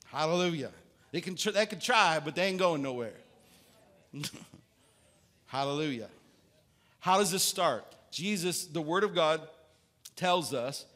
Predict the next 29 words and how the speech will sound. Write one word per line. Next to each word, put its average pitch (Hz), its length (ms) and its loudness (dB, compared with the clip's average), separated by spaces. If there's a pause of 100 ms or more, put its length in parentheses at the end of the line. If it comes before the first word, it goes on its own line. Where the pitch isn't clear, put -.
(120)
to - 80 -20
be 165 200 -6
imitators 156 520 -4
of 135 140 -12
God. 117 220 -4 (680)
First 180 240 -4
Peter 165 180 -2
chapter 143 320 -4
two, 131 260 -10 (220)
verse - 200 -8
twenty-one. 135 420 -6 (400)
I'm 151 80 -8
gonna, 139 200 -4
I'm 156 60 -6
gonna 156 140 -4
get, 156 300 -8
I'm 160 100 -8
gonna 175 100 -4
get 170 100 -4
somewhere 131 260 -6
and 127 80 -8
I'm - 20 -10
not 127 100 -8
gonna 113 100 -18
keep 123 220 -12
you 110 80 -8
all 101 80 -12
night. 87 200 -18 (720)
Hallelujah. 107 300 -12